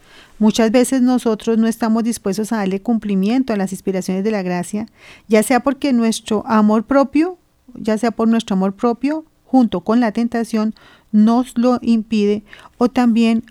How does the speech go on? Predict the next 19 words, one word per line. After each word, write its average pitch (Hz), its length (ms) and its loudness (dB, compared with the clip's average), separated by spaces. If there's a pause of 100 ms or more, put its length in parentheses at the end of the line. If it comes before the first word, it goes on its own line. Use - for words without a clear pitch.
(120)
por 202 180 2
respeto 196 400 -2
humano, 185 480 2
o 214 160 0
bien 233 320 4 (120)
porque 226 340 0
no 202 340 2
nos 208 300 0
hacemos 196 640 -2 (180)
dulce 233 480 0
violencia 202 560 -2
a - 20 0
nosotros 190 400 -4
mismos. 180 500 -6 (1500)
Eh, 196 680 0
con 208 180 2
esta 190 320 0
pequeña 190 440 -2
reflexión, 208 640 -4